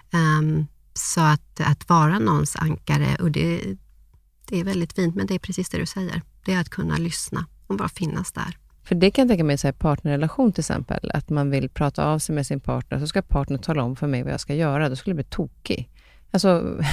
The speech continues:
Speaker 2: <laughs> det kan ju vara fint också, men just det här att, "Jag vet,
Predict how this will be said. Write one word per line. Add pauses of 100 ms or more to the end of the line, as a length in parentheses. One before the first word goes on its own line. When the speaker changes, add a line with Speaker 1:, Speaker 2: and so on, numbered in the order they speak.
(460)
Speaker 2:
<laughs>
det
kan
ju
vara
fint
också,
men
just
det
här
att, (360)
"Jag (120)
vet,